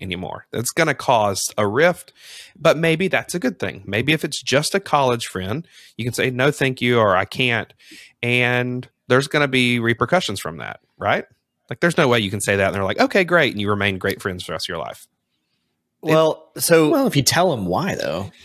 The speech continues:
Speaker 2: I think w-, whether to be in it or not is, like, I think you have to put that through, like, a, a hell yes or a no filter. And, like, if it's not a hell yes, it's a no.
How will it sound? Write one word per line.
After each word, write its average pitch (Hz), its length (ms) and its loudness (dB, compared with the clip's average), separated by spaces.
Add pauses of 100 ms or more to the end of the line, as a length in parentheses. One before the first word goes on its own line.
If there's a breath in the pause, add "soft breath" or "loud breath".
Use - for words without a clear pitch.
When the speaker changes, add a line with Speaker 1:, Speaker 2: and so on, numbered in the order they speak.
(240 loud breath)
Speaker 2:
I 123 120 0
think 214 320 2
w-, 131 420 -12
whether 165 380 4
to 180 160 2
be 135 200 4
in 135 120 2
it 123 100 0
or 110 80 2
not 95 380 -4
is, 101 240 -4
like, 95 320 -2
I 127 80 2
think 147 180 -4
you 139 60 2
have 127 120 2
to 120 60 -8
put 110 220 -4
that 98 300 2
through, 95 400 0 (340)
like, 92 260 0
a, 85 320 -2 (200)
a 104 80 2
hell 110 260 2
yes 101 320 2
or 98 120 2
a 92 40 -2
no 90 540 -2
filter. 151 580 -2 (320 soft breath)
And, 107 120 -2
like, 107 180 2
if 104 100 -2
it's 110 160 -2
not 110 240 2
a 107 60 0
hell 107 200 2
yes, 95 480 0 (220)
it's 98 160 -6
a 104 60 -4
no. 87 400 -4